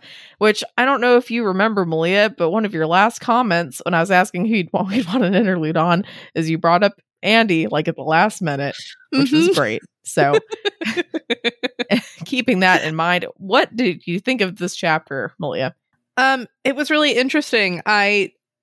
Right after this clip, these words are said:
Speaker 2: I didn't realize that I missed the gathered pages format.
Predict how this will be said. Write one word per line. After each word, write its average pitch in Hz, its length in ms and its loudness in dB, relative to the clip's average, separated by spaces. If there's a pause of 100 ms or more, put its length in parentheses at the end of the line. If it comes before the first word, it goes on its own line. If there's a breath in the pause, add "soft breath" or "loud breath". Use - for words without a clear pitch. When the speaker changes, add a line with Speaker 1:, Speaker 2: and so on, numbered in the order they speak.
Speaker 2:
I 233 80 2
didn't 226 200 -8
realize 208 340 2
that 220 100 0
I 196 280 0
missed 185 540 -2 (100)
the 175 680 2 (360)
gathered 190 420 -2
pages 196 540 -2 (160)
format. 254 680 0